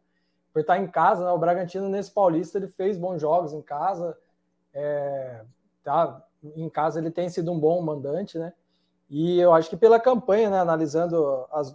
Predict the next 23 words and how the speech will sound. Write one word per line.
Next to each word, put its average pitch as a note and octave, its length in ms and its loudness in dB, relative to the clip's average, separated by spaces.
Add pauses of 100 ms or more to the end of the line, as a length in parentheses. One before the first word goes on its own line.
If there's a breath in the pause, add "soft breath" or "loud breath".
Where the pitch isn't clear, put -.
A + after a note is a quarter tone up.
(120)
a D3+ 80 -6
campanha D#3+ 400 -2
das D#3 200 2
duas D#3 260 -4
equipes, D#3 720 -6
né, E3 200 0
o, C#3+ 260 -4
o C3 60 -18 (800)
próprio B3+ 420 4
elenco G3+ 460 0
mesmo, D#3+ 480 -2
né, D#3 400 -2
eu C#3+ 120 -2
acho D#3 140 -2
que - 60 -10
o F#3 40 -6
Bragantino, F#3 460 0
nesse G3 220 -4
momento G3 360 -2
que - 60 -6
ele F#3 160 0
tá F3+ 360 6
com, D#3+ 340 -6